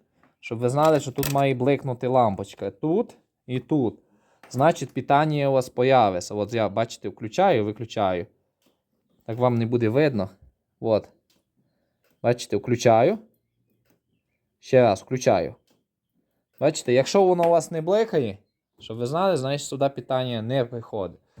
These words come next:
Це я вам просто так показую. Я не знаю насправді, як воно. Але от так. Далі.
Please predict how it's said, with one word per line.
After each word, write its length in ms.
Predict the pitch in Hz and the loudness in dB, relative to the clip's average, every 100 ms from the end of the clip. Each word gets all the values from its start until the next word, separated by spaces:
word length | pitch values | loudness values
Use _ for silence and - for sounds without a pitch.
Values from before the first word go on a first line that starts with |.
| - | -20
Це 160 | - 135 | -4 4
я 80 | 156 | 4
вам 140 | 165 | 4
просто 300 | 165 165 160 | -2 -6 -6
так 240 | 156 165 - | -4 -4 -4
показую. 500 | 123 135 113 101 104 | -10 -4 -4 -4 -6
Я 80 | |
не 100 | 113 | -6
знаю 260 | 117 127 117 | -6 -6 -4
насправді, 580 | 104 104 151 165 147 101 | -6 -8 -4 -4 -2 -4
як 240 | 95 87 | -4 -6
воно. 240 | 98 92 - _ _ _ _ _ _ | -12 -12 -14 _ _ _ _ _ _
Але 240 | 101 104 | -6 -4
от 260 | 107 135 139 | 0 -2 -2
так. 320 | 123 95 - _ _ _ _ _ | -4 -4 -6 _ _ _ _ _
Далі. 540 | 123 139 156 131 92 | 0 4 4 4 0